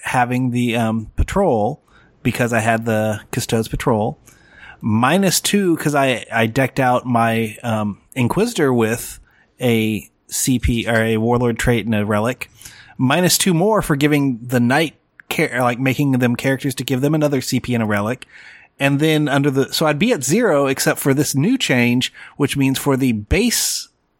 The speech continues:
relic and warlord trait, I'd be paying two more. So I'd have spent eight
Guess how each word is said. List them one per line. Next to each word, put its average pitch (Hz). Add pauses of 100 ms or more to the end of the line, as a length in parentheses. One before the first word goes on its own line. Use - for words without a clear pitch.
relic 127
and 120 (640)
warlord 123
trait, 117
I'd 117
be 123
paying 117
two 135
more. 156
So 147
I'd 147
have 139
spent 127 (320)
eight -